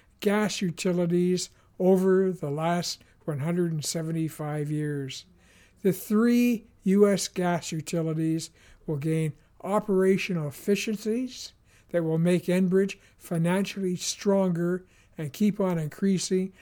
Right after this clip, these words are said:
their dividend payouts as they have for the last twenty-eight years. A gas utility has a monopoly in the market it serves. Winters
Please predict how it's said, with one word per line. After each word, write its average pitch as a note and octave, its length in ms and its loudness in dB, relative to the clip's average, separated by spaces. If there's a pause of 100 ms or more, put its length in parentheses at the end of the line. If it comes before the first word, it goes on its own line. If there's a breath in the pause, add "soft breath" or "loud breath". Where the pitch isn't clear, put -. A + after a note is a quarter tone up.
(160 soft breath)
their D#3 160 -4
dividend F3 680 4
payouts D#3+ 640 -2 (340 soft breath)
as D#3 180 -4
they G3 220 6
have F#3 540 0 (200 soft breath)
for F3 240 -2
the E3 100 0
last E3+ 520 -2
twenty-eight E3 560 0
years. E3 720 -2 (760 soft breath)
A F3+ 100 0
gas G#3+ 440 4
utility G#3 800 2 (260 soft breath)
has G3 320 2
a G3 60 4
monopoly F3+ 920 0
in E3+ 140 -2
the E3 120 -2
market E3 460 -2 (100)
it E3+ 160 -6
serves. C#3+ 800 -6 (440 soft breath)
Winters G#3 800 4